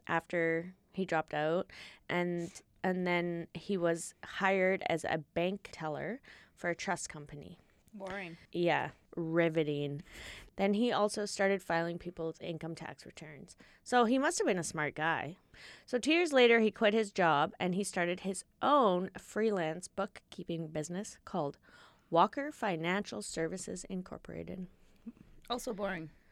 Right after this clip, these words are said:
Speaker 1: Also very boring. I feel like Walker Financial is still a thing.
Speaker 2: It sounds like something I've heard, but
Speaker 1: Yeah. In over ten years, Walker Financial grew into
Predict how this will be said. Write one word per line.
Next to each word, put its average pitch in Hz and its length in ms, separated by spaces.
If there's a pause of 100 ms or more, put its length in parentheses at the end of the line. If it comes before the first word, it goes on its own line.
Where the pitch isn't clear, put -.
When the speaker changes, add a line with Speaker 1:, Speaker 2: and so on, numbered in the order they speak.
(680)
Speaker 1:
Also 240 280
very 233 200
boring. 202 460
I 220 80
feel 285 180
like 370 140
Walker 220 340
Financial 196 800 (360)
is 202 140
still 214 220
a 170 60
thing. 180 480
Speaker 2:
It 220 120
sounds 208 380
like 196 180
something 180 280
I've 151 120
heard, 185 320
but 175 260
Speaker 1:
Yeah. 214 260 (480)
In 220 200
over 247 320
ten 269 320
years, 202 380
Walker 185 340
Financial 196 600
grew 175 340
into 180 480